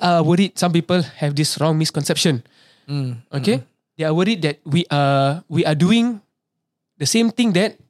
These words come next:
Speaker 1: the Christians did to Isa alayhi salam or
Speaker 2: Mm.
Speaker 1: Christ,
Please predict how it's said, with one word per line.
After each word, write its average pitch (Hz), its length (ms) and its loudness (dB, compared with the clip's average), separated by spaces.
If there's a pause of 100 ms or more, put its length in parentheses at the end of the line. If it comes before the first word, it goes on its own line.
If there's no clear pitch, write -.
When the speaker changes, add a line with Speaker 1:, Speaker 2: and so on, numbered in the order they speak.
(120)
Speaker 1:
the - 80 -20
Christians 185 400 0
did - 160 -4
to 247 160 2 (880)
Isa 170 240 -2
alayhi 156 160 0
salam 139 400 0
or 135 160 -4
Speaker 2:
Mm. 127 80 -4
Speaker 1:
Christ, 143 320 -4